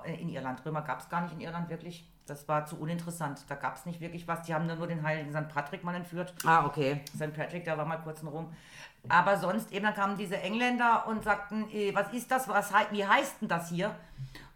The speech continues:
Speaker 1: Und dann haben die erklärt in Gälisch, "Foche noch." Äh, und die sagten, "Was? Foche noch?" "Ach, Fornox."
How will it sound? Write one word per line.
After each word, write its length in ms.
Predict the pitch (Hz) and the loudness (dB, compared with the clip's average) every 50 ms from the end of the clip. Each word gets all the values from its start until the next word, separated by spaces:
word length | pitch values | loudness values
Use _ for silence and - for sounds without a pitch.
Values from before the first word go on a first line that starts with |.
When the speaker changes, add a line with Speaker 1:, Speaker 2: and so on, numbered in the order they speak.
| - | 2
Speaker 1:
Und 360 | - 185 185 180 180 180 180 170 | 2 2 2 0 0 0 0 0
dann 120 | 185 196 | 0 0
haben 140 | 190 196 214 | 0 0 0
die 100 | 175 - | 0 -2
erklärt 340 | 190 196 - 170 196 190 190 | -4 -4 -2 -2 -2 -2 -2
in 120 | 202 196 | -4 -4
Gälisch, 320 | 165 185 190 196 202 - - | -4 -4 -4 -4 -4 -6 -8
"Foche 380 | - - - 196 190 - 202 | -10 -10 -8 -8 -6 -6 -4
noch." 160 | 196 196 - - - - - _ _ - - - - - _ _ _ _ _ _ _ _ _ _ _ _ - - - _ - | -4 -4 -6 -6 -12 -18 -20 _ _ -20 -20 -20 -20 -20 _ _ _ _ _ _ _ _ _ _ _ _ -18 -18 -18 _ 0
Äh, 680 | - 160 156 156 156 156 151 151 151 156 156 - 175 | 2 4 4 6 6 6 6 6 6 6 4 4 2
und 120 | 175 160 | -2 -4
die 100 | 175 180 | -2 0
sagten, 260 | 156 185 175 175 175 175 | 2 2 2 2 4 4
"Was? 180 | 226 311 311 - - - - _ _ _ _ _ _ _ _ _ | 4 4 4 0 -8 -14 -20 _ _ _ _ _ _ _ _ _
Foche 420 | - - - 165 170 - - 214 220 | -20 -4 0 0 0 0 0 0 2
noch?" 320 | 214 220 208 - - - - - _ - _ _ - _ _ _ _ _ | 2 2 2 0 -6 -12 -16 -20 _ -20 _ _ -20 _ _ _ _ _
"Ach, 320 | 262 349 - - - - | 12 12 12 12 6 0
Fornox." 540 | - 233 240 254 247 262 277 277 - - | 2 4 6 8 8 8 8 6 4 0